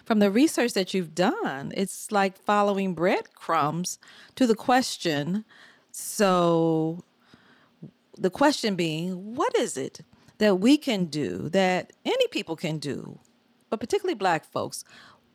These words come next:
for instance, box, you know, and identify clearly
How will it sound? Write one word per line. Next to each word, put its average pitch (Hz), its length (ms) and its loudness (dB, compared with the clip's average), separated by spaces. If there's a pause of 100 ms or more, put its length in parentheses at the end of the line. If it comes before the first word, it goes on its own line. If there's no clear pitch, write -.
(440)
for - 80 -4
instance, 196 400 -2
box, 147 720 -2
you 185 100 2
know, 202 280 2
and 175 340 -2
identify 180 760 0
clearly 240 880 -2